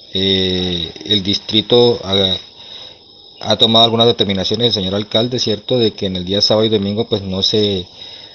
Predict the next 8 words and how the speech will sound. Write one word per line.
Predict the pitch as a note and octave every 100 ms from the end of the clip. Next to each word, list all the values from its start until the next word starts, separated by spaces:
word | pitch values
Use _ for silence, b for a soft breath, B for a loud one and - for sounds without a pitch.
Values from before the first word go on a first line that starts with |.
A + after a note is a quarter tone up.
| B
no | A#2
se | B2+
permite | - G2 A2+ C3 A#2
el |
pico | F#2+ F#2+ -
y | F#2+
cédula. | A#2 A2 F2 - - - -
Entonces, | - G2+ G2 A2 -